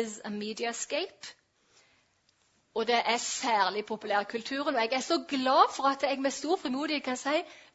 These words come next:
John Stott og populærkulturen. Jeg er så glad for at han samlet en gjeng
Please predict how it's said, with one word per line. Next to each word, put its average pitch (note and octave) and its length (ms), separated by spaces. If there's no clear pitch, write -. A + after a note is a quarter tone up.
John C#4 200
Stott E4 340
og C4 60
populærkulturen. C#4 800
Jeg A#3 100
er D4+ 40
så D#4+ 120
glad B3+ 440
for - 80
at C4 140
han E4+ 120
samlet B3 560
en D4+ 100
gjeng D4+ 180